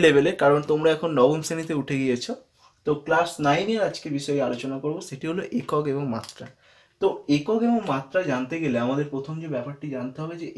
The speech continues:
একক কি, বা আমরা কোনো ভৌত রাশির যে একক করব, সেই একক ব্যাপারটি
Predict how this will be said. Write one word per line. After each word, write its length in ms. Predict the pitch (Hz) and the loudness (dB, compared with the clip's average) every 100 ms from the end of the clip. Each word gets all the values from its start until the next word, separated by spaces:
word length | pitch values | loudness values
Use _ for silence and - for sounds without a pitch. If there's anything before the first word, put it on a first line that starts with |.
| 139 | -4
একক 260 | 170 160 - - | 0 0 0 -10
কি, 120 | 110 - _ _ _ _ _ _ _ _ _ _ _ _ _ _ - - | -10 -10 _ _ _ _ _ _ _ _ _ _ _ _ _ _ -20 -6
বা 80 | 135 135 | 0 2
আমরা 160 | 135 151 147 | 2 0 0
কোনো 140 | 151 143 | -2 -2
ভৌত 200 | 131 139 147 | -2 0 0
রাশির 280 | 151 170 160 | 0 -4 -8
যে 60 | 160 - | -8 -6
একক 220 | 120 147 147 151 | -2 -2 -2 0
করব, 200 | 143 220 214 - - _ - | 0 4 2 2 -12 _ -6
সেই 120 | 214 156 | 2 2
একক 200 | - 156 143 | 4 2 4
ব্যাপারটি 360 | 139 143 - | 2 0 -4